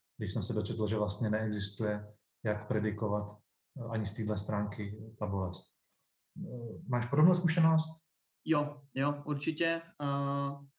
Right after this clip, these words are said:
Speaker 2: ono vlastně do určitý, do určitý míry ten, eh, set bejvá takový, <laughs> tak jakoby křivě obni-, obviněnej, eh, takovej ten jako náš záškodník, na kterýho všechno my vlastně, takový obětní beránek, na kterýho my vlastně všechno máme tendenci,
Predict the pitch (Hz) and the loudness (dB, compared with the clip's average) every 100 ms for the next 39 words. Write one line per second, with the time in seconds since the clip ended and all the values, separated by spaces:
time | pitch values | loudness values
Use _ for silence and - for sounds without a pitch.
0 | _ _ _ 135 147 156 - 185 143 143 | _ _ _ 2 2 2 0 0 2 0
1 | 151 147 180 185 147 139 139 143 160 151 | -2 -2 -2 -2 -2 -2 -4 -4 -2 2
2 | 143 143 151 151 135 _ _ 143 143 147 | 4 4 0 -2 -6 _ _ 0 2 4
3 | 143 143 143 - _ _ - 127 127 127 | 4 2 0 -6 _ _ -10 -8 -4 -4
4 | 127 - 147 143 135 131 135 139 139 131 | -6 0 0 0 -2 0 2 2 0 -2
5 | - 120 139 - 135 131 127 135 143 - | -6 -4 -4 -4 -6 -6 -2 0 0 4
6 | 143 147 143 135 139 139 147 131 147 143 | 4 6 4 2 2 2 -2 2 4 4
7 | 135 131 135 143 _ - - - _ - | 4 2 0 -4 _ -20 -20 -20 _ -2
8 | 127 131 131 127 127 135 131 135 135 143 | 2 4 4 4 2 2 2 2 0 2
9 | 139 135 131 131 131 - 139 131 139 135 | 2 2 2 0 0 -2 -2 0 -2 -4
10 | 131 - 135 131 127 139 131 135 135 131 | -6 -4 0 0 0 -4 -2 0 2 0
11 | - 139 127 139 131 135 135 135 127 131 | -2 -2 -2 -2 0 0 0 0 2 2
12 | 139 135 127 - 127 127 123 135 - - | 0 -2 -8 -8 -6 -4 -6 -6 -8 -4
13 | 131 127 131 131 127 123 120 139 | 0 2 2 0 -4 -4 -2 -2